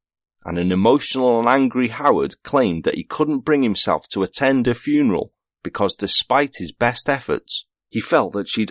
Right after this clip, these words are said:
always loved his other brothers and sisters more than she'd loved him. All of this was a complete wicked lie.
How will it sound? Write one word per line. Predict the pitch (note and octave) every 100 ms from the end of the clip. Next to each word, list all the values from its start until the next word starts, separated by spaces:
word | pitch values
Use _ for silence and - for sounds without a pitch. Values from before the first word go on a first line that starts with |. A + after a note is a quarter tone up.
| -
always | C#3+ D3+ C#3 D3+ B2
loved | D#3+ C#3 F2+ -
his | F2+ B2+
other | B2 G2
brothers | - G#2+ G2+ G#2
and | A2+ G2
sisters | - C#3 - F#2 D#2+ D2+
more | G#2 B2 E2+ - -
than | F2+ E2
she'd | - F2 F#2
loved | F2+ - -
him. | F#2 D#2+ _ _ _ _ _ _ _ _ _ _ _ _ _ _ _ _ _ _ _ -
All | B2+ D3+
of | D#3+
this | E3+ G#2 -
was | F2+
a | F#2+
complete | - E2+ - - C#3+ - _
wicked | G2+ E2+ G2+ - E2+
lie. | E2+ E2+ D2